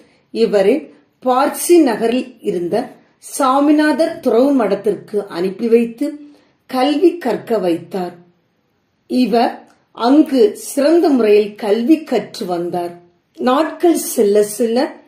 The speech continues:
இவருக்கு தானும் ஒரு துறவியாக மாற வேண்டும் என்ற எண்ணம் தோன்றியது. எனவே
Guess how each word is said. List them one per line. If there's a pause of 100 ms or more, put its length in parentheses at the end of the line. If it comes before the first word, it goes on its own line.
(340)
இவருக்கு (360)
தானும்
ஒரு
துறவியாக
மாற
வேண்டும்
என்ற
எண்ணம்
தோன்றியது. (540)
எனவே